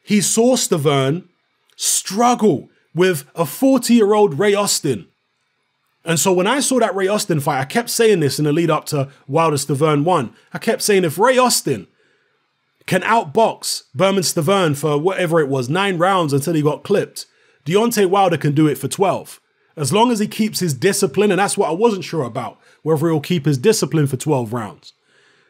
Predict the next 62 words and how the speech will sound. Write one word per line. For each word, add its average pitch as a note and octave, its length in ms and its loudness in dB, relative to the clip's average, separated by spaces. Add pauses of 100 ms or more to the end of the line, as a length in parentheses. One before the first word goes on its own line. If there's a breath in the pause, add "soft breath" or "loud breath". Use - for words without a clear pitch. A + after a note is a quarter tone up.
(120)
But - 240 -2
he's D#3+ 240 -4
got A3 480 0
the D#3+ 120 -4
height F#3+ 260 -2
and D#3+ 100 -4
reach F3 220 -4
to D3+ 100 -6
be D3+ 100 0
able E3+ 140 2
to D3 100 -2
do F#3 200 2
it. - 160 -2
And D3 100 -4
so F3 180 0
pe-, B3 220 2
there G3+ 160 2
was F3 80 2
a D#3 80 -2
backlash F3 460 -4
against C#3+ 320 -2
me. A#2+ 80 -8
People F3+ 240 0
saying, D3 320 -2 (120)
"Oh, G3 140 -4
that's G#3 180 -4
nonsense, D#3+ 440 -2
Hatman. E3+ 240 -2
There's C#3+ 160 -2
no A3 120 4
way G3+ 220 4
that E3 80 0
Wilder D#3+ 320 0
can C3+ 160 -4
box D#3 240 -2
on D3+ 40 -4
the D3 60 -2
back C#3 220 -4
foot. C#3+ 200 -6 (140 loud breath)
I've F3 120 0
never G3+ 140 2
seen G3+ 200 2
him F#3 80 2
do A3+ 160 4
it G3+ 80 4
before." C3+ 380 -4 (400 soft breath)
Well, G3+ 100 0
just A#3+ 300 0
because F#3+ 320 0
you've F#3 80 2
never F#3+ 180 2
seen F#3+ 240 2
him D#3 140 2
do F3 140 6
it F3 60 2
before C3+ 320 0
doesn't D3+ 280 0
mean D3+ 140 0
he C3 60 0
can't D#3+ 320 -2
do G#2+ 160 -10
it. F#2 120 -14